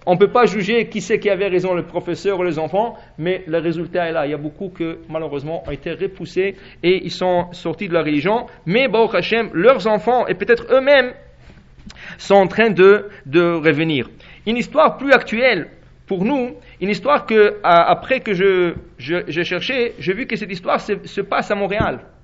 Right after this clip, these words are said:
C'est une histoire qui s'est passée ici, en ville. Dans un de, de, de, d'usines de viande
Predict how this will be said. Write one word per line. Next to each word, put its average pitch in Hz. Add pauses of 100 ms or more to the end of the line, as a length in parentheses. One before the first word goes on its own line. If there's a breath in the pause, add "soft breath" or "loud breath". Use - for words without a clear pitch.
(140)
C'est -
une 208
histoire 214
qui 220
s'est 220
passée 208
ici, 180 (200)
en 175
ville. 156 (560 loud breath)
Dans 202
un 330
de, 196
de, 160 (220)
de, 143 (160)
d'usines 190
de 165
viande 185